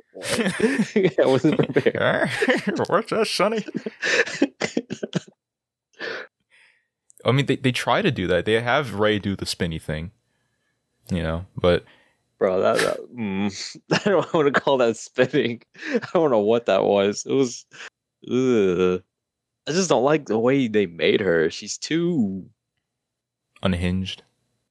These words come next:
Speaker 1: close, getting close.
Speaker 2: Unrefined.
Speaker 1: We'll leave it at there.
Speaker 2: Uh, so after she heals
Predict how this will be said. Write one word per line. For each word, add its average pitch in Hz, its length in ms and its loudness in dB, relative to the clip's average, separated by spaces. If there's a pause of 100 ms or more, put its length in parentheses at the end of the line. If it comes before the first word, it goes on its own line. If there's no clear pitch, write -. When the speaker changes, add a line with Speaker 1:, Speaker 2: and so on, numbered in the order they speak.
(240)
Speaker 1:
close, 87 460 0 (260)
getting 87 180 -2
close. 82 440 -2 (1500)
Speaker 2:
Unrefined. 87 580 0 (880)
Speaker 1:
We'll 120 140 2
leave 90 160 2
it 76 80 4
at - 100 -2
there. 64 320 -2 (640)
Speaker 2:
Uh, 113 380 0 (160)
so 127 560 -2 (180)
after 127 420 -2
she 113 200 -2
heals 113 600 -2